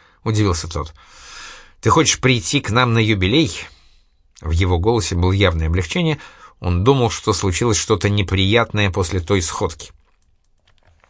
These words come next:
«Я? Нет, дорогой, меня совершенно не интересуют разбитые носы, поломанные руки и ноги, но эти билеты нужны моим близким приятелям.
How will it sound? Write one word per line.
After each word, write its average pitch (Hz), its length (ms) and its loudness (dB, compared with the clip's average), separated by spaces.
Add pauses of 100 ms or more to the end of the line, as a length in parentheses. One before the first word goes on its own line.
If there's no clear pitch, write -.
«Я? 95 520 2 (800)
Нет, 143 200 4
дорогой, 120 380 2 (180)
меня 113 260 2
совершенно 117 420 2
не 113 180 2
интересуют 101 600 -2
разбитые 95 600 0
носы, 110 600 0
поломанные 101 680 2
руки 101 360 -2
и 80 120 -10
ноги, 127 420 -2
но 117 140 0
эти 131 220 -2
билеты 120 360 0
нужны 110 280 0
моим 113 320 2 (320)
близким 131 640 0
приятелям. 117 640 0